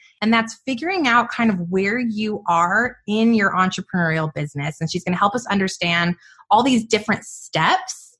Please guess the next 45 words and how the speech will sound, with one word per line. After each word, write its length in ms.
that 400
gosh, 280
I 40
hadn't 220
even 220
thought 280
of 160
before, 320
but 80
I 60
think 160
it's 180
so 140
important 540
to 80
dig 240
into 520
because 640
you 200
just 220
need 200
to 60
understand 600
this 260
so 60
that 120
you 100
can 160
grow 260
and 160
scale 300
in 140
the 100
right 500
way 400
for 140
long-term 500
sustainability, 720
right? 260
So 160
welcome, 340
April, 280
to 100
the 100
show. 720